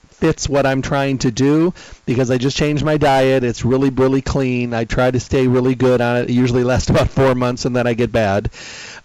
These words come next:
Um, but I'm wondering, is this something I can use? What is it? What does it do, and how do I use it?"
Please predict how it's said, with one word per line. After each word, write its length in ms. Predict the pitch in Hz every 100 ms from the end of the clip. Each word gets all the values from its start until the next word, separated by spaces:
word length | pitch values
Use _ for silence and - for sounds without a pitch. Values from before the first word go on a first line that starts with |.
| -
Um, 380 | 131 135 131 127
but 280 | 165 147
I'm 140 | 143 151
wondering, 340 | 160 160 151
is 140 | 135 123
this 160 | 156
something 320 | 180 151 160
I 40 | 143
can 200 | 156 135
use? 320 | 135 147 135
What 200 | 135 151
is 200 | 160 139
it? 120 | 160
What 140 | 127 135
does 160 | 143
it 160 | 156 131
do, 240 | 139 139
and 80 | 131
how 140 | 127
do 120 | 120 120
I 60 |
use 400 | 117 113 107 98
it?" 180 | 82 -